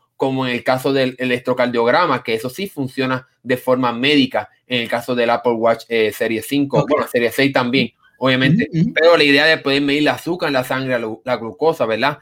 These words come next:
Speaker 1: Eso sería algo excelente, porque, eh, ¿cuántos diabéticos no hay, especialmente aquí en Estados Unidos? Hay mucha pobla-, hay una población bien grande,
Speaker 2: Claro.
Speaker 1: eh, diabética,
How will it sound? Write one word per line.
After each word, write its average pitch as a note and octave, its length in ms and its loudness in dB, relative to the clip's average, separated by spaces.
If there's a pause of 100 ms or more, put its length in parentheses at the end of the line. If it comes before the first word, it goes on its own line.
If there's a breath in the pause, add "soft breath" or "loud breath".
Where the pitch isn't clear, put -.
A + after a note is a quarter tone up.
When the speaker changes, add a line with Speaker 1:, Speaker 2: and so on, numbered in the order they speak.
(200 loud breath)
Speaker 1:
Eso C#3 140 -4
sería C3+ 260 0
algo C3+ 320 -2
excelente, C3 640 -6
porque, A2+ 400 -10 (200 loud breath)
eh, - 200 -12
¿cuántos D3+ 340 0
diabéticos C#3 600 -2
no B2+ 200 -2
hay, C3 280 0
especialmente D3+ 480 -4
aquí C#3+ 160 -4
en D3+ 60 -4
Estados C#3+ 340 0
Unidos? C#3 340 0 (260 soft breath)
Hay C#3 160 2
mucha D3+ 440 0
pobla-, C3 240 -2
hay B2+ 80 -2
una C#3+ 100 -2
población C#3 500 -4
bien C#3 280 -6
grande, C3+ 340 -4
Speaker 2:
Claro. A#2+ 200 -2
Speaker 1:
eh, A#2 220 -8
diabética, B2 640 0